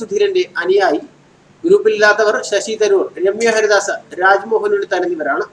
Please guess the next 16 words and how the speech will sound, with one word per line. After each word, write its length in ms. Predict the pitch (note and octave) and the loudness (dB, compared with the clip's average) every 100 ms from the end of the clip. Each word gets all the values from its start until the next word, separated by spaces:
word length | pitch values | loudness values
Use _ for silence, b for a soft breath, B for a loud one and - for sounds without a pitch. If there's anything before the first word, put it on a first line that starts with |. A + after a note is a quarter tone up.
| - A#3 | 0 0
ഒരു 80 | C4 | 2
ഇടവേളയ്ക്ക് 440 | C4+ C#4 D4+ D4 A#3 | 2 6 6 4 0
ശേഷമാണ് 460 | B3+ B3+ A#3 G#3 F#3+ - - | -4 0 2 4 2 0 0
കേരളത്തിലെ 540 | G3+ A#3 B3+ - A#3 A#3 - G#3 | 4 6 6 2 0 -2 -2 2
കോൺഗ്രസിലും 580 | A3 A3 B3 A3+ A3 F#3+ G3+ | 4 2 -2 0 -2 0 2
ഹൈക്കമാൻഡിലും 680 | G#3 A3+ A3 G#3+ G#3 G#3 F#3 G3 | 2 2 2 2 2 0 -2 -2
ഉമ്മൻചാണ്ടി 500 | G#3+ G3 G3+ F3+ E3 - _ _ - F#3 | -2 0 0 0 -2 -6 _ _ 0 2
ഒരുപോലെ 420 | A3 A3 A3 G3+ | 2 2 2 2
പിടിമുറുക്കുന്നത്. 640 | F#3 F#3 F3 C#3+ C#3 B2+ F#3+ - D#3+ | 0 0 -2 -4 -8 -8 -8 -6 0
ദിവസങ്ങൾ 420 | F#3+ A3+ B3 B3 A#3 | 2 2 0 -2 0
നീണ്ട 180 | A#3 A3+ - F#3 | 2 2 2 0
നാടകീയതയ്ക്കൊടുവിൽ 880 | G3 G#3+ A3+ A#3 A3 A3+ G#3 G3+ C3 - _ - | 2 4 2 0 0 2 2 2 0 -8 _ -2
കോൺഗ്രസ് 360 | G3 A#3 B3 B3 | 0 2 -2 2
സ്ഥാനാർത്ഥി 380 | A#3 A3+ A3+ A#3 | 4 4 0 -2
നിർണയം 280 | A3 A3 G3+ | 0 0 0
പൂർത്തിയായപ്പോൾ 560 | G3+ G3+ A3 G#3+ G#3+ | -2 0 2 2 2